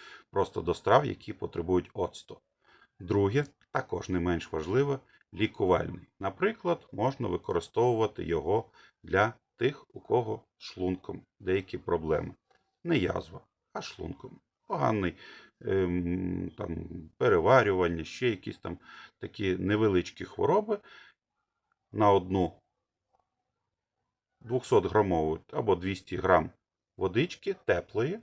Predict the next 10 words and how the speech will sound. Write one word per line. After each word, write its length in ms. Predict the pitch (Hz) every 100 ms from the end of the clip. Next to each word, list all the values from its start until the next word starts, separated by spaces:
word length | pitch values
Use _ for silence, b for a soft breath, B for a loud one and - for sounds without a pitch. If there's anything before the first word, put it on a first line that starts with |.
| _
зранку 640 | 87 85 78 90 - 180 B B B
додаєте 500 | 104 98 98 92 -
одну 360 | - 110 110 104
столову 600 | - 107 101 90 78 78 b b b b _ _
ложечку 760 | 98 98 87 87 80 - - - -
меду 520 | 92 87 92 190 233 _ _
і 180 | 107 92
одну 500 | 85 87 95 80 - _ _ _ _
чайну 400 | - 98 139 175
ложечку 680 | 190 190 190 190 - -